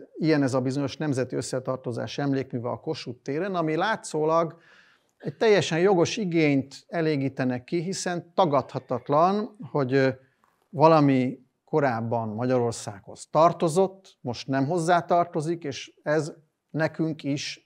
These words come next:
egy nyelvi vesztesség. Erre utaltam korábban a statisztikák megmutatásával. Ez a nemzeti összetartozás emlékműve azonban úgy tesz,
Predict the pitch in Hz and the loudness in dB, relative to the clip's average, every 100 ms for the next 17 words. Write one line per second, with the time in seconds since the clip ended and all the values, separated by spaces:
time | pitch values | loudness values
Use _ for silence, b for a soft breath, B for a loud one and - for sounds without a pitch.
0 | 440 302 131 143 151 147 147 151 139 147 | _ -8 -6 -2 0 0 -2 -6 -2 -2
1 | - 127 - - 139 156 165 190 196 135 | -2 -8 -6 -4 -2 0 0 -2 -2 -4
2 | 127 - 139 151 135 117 123 120 - 123 | -4 -6 -6 -6 -6 -6 -6 -8 -10 -12
3 | 117 - 127 120 110 120 - - 104 104 | -12 -10 -10 -8 -8 -10 -12 -14 -14 -14
4 | 107 - - - - - _ _ b b | -16 -16 -18 -20 -20 -20 _ _ b b
5 | b b b b - 160 254 233 180 185 | b b b b -2 2 2 2 2 0
6 | 190 185 170 156 151 143 131 - 170 170 | 0 -2 -2 0 0 0 -2 -2 0 0
7 | 165 170 185 202 202 170 170 165 170 220 | 0 -2 -4 -4 -4 -2 0 0 0 -2
8 | 185 - 147 139 160 - | -6 -6 -4 -4 -4 -10